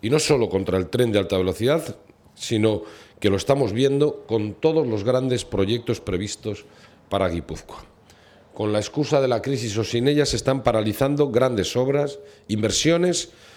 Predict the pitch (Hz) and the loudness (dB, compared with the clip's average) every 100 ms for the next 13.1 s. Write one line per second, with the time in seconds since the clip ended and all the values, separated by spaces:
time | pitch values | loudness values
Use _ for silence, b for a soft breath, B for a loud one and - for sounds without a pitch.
0 | B B - 117 120 - 117 160 160 165 | B B 0 2 2 0 0 2 2 0
1 | - 139 135 135 123 143 131 117 - 156 | 0 -2 0 0 0 0 2 0 2 0
2 | 156 131 107 110 135 135 139 - B B | 2 0 -2 -2 -2 -2 -4 -8 B B
3 | B B B 101 107 127 135 117 107 92 | B B B 0 2 2 2 2 0 -2
4 | 92 95 - 127 123 - 95 92 - 98 | -4 -4 0 0 0 -2 -4 -6 -8 -8
5 | 123 120 - 95 82 87 101 131 156 185 | -6 -6 -4 -4 -4 -4 0 2 2 0
6 | 190 B B B B 117 107 107 117 139 | -4 B B B B -6 0 0 2 0
7 | - 139 - 107 101 95 101 131 107 85 | 0 -2 -2 -2 -2 0 0 0 0 -2
8 | 95 120 127 98 101 123 - 110 - 87 | -4 -2 -2 -2 -4 -6 -8 -10 -6 -8
9 | - - _ b b b b b b 98 | -8 -20 _ b b b b b b -2
10 | 95 135 147 151 - 107 135 143 123 101 | 0 2 2 0 -2 0 0 0 -2 -2
11 | 98 92 87 87 117 110 113 - 101 92 | -4 -2 -4 -4 -2 -2 -2 -2 -4 -2
12 | 92 120 90 82 - 120 135 - 98 92 | -2 -2 -6 -12 -12 -6 -6 -6 -8 -10